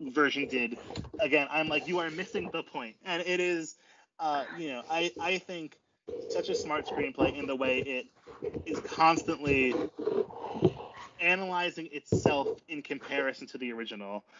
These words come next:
and, um, modernizing its, uh, you know, modernizing its themes in a way that's really, really smart. And, um, I just think it's, it's a really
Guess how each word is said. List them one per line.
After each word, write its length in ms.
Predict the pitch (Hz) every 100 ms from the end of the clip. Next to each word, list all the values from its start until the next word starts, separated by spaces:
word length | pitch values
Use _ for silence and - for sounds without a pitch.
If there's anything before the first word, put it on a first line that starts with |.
| - - _
and, 400 | 160 139 131 127 -
um, 560 | 143 131 127 - - - - - _ _ _ _ _ _ _ 151
modernizing 760 | 151 165 180 175 160 139 147
its, 280 | 143 - - -
uh, 80 | 185 175
you 140 | 185
know, 100 | 147 - - _
modernizing 560 | 160 202 226 214 196 190
its 140 | 170
themes 280 | - 147 143
in 100 | 147
a 40 |
way 100 | 139
that's 180 | 131 - 110
really, 200 | 135 175
really 200 | 185 170
smart. 420 | 165 - 135 131 - - _ _ -
And, 340 | 147 135 131 131
um, 460 | 127 120 110 107 - _ _ - - - _ _
I 140 | 156 208
just 180 | 262 240
think 200 | 254 208
it's, 220 | 202 - -
it's 260 | 175 175 -
a 120 | 202
really 460 | 143 156 175 196